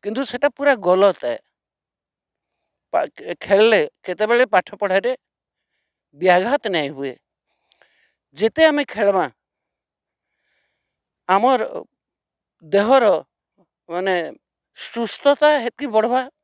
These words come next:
କେବଳ ଯେ ଶରୀର ସୁସ୍ଥ ନାଇଁ ହୁଏ, ତାର ସାଙ୍ଗେ ମସ୍ତିଷ୍କ ବି ସୁସ୍ଥ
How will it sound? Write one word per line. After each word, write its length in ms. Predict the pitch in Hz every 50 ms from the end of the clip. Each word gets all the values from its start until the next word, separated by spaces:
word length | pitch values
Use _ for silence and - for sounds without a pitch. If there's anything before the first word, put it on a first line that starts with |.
| _ _ 262 254 247 254 _ _ _ _ _ _ -
କେବଳ 260 | 214 226 233 262 285 294 294
ଯେ 140 | 294 302 311 294
ଶରୀର 580 | - - - - - 160 180 185 247 311 339 302
ସୁସ୍ଥ 400 | - - 330 320 247 - - - 269 277 269 - 285
ନାଇଁ 240 | 254 240 220 220 208 190
ହୁଏ, 180 | 170 185 214 269 - _ _ _ _ _ _ _ _
ତାର 120 | - 196 190 - -
ସାଙ୍ଗେ 260 | 190 196 208 247 277 247 - _ _ _ _ _ _ -
ମସ୍ତିଷ୍କ 600 | 170 160 147 135 - - - 190 185 - - 220 220
ବି 140 | 214 254 285 285 - _ _ _ _ _ _
ସୁସ୍ଥ 400 | - - - 160 - - -